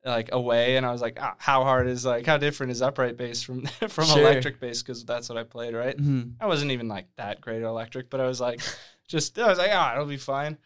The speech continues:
Speaker 1: And, uh, and then <laughs> I don't even start practicing the thing until, like, a week before.
Speaker 2: Wow,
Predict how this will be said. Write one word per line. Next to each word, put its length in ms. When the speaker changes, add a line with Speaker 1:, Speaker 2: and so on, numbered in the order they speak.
Speaker 1:
And, 400
uh, 440
and 180
then 200
<laughs> 100
I 40
don't 160
even 220
start 360
practicing 460
the 100
thing 240
until, 220
like, 180
a 80
week 320
before. 440
Speaker 2:
Wow, 340